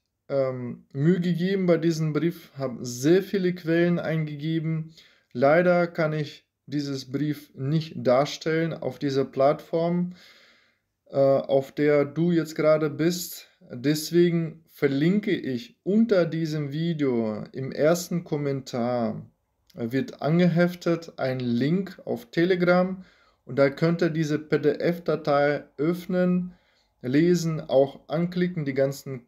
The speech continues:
äh, Quellen sind, äh, anklickbar u-, und dann landet ihr sofort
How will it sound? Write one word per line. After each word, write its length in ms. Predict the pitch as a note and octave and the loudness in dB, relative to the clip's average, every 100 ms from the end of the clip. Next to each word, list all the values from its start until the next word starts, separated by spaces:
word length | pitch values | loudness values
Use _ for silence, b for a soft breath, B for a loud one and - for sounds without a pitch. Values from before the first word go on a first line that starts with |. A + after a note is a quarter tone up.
| _ | _
äh, 420 | - B2+ B2+ A#2+ | -12 -8 -6 -6
Quellen 460 | A#2 C3+ C#3+ D#3+ D3+ | -4 0 2 2 0
sind, 480 | C#3 C#3 C3+ - _ _ _ _ _ _ | -2 -4 -6 -10 _ _ _ _ _ _
äh, 440 | - B2+ B2 B2 A#2 - - | -6 -4 0 0 -2 -6 -4
anklickbar 1160 | D#3 F3 F3+ F3+ F3+ D#3 D#3+ E3+ E3+ E3+ F3 _ _ _ _ - | -2 0 0 0 -2 2 4 4 2 -2 -8 _ _ _ _ -8
u-, 80 | C3+ | -8
und 280 | - C#3 | -6 -2
dann 200 | C3+ C#3 | 0 0
landet 380 | C3+ C#3 C#3 C3+ | 0 0 0 -4
ihr 440 | C3+ C3+ C3+ C3+ - | 0 4 6 4 -2
sofort 840 | B2 C3+ C3 C3+ C3 C3+ C3+ - | -4 -4 -2 -2 2 2 -2 -20